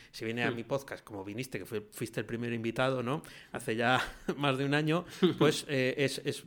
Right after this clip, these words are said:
Speaker 1: muy lógico que vengan porque quieren escuchar lo que,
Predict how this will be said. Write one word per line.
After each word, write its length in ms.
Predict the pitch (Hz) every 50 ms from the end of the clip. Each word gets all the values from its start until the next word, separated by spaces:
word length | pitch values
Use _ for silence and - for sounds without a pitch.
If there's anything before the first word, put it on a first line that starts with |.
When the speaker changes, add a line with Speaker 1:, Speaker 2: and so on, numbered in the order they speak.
| -
Speaker 1:
muy 260 | - 135 131 131 135
lógico 500 | 139 151 147 - 160 143 - 160 165 165 165 - - - -
que 120 | - 131
vengan 340 | 123 131 135 135 139 147 151
porque 240 | 143 143 - 135 113
quieren 320 | 127 127 131 131 131 139 135
escuchar 420 | 135 120 - - 127 - - 127 131
lo 100 | 139 135
que, 460 | 135 123 113 110 110 107 104 101 104